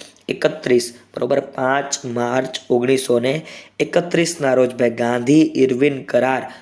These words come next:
કરવામાં આવ્યા હતા. ગાંધી ઇરવિન કરારને બીજા કયા નામથી ઓળખવામાં આવે છે?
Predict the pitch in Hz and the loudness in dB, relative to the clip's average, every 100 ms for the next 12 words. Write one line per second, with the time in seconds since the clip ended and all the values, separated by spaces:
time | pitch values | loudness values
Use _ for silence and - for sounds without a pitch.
0 | _ - 117 110 113 117 147 175 - - | _ -2 0 0 0 0 -2 -2 -10 -20
1 | - - 120 117 113 113 110 - - - | -14 -4 0 0 0 -4 -8 -10 -12 -16
2 | - - 117 120 123 127 170 170 139 135 | -20 -10 -2 -2 0 2 2 4 2 2
3 | 143 143 135 131 135 139 131 120 123 123 | 0 -2 -2 0 2 0 -2 0 -2 0
4 | 120 131 - 139 147 147 135 131 123 - | -2 -2 0 0 2 0 -2 -2 -4 -2
5 | 139 135 135 127 131 139 139 127 123 123 | 2 2 2 2 4 4 2 0 0 2
6 | 123 123 127 127 - 143 135 | 0 0 0 0 0 0 0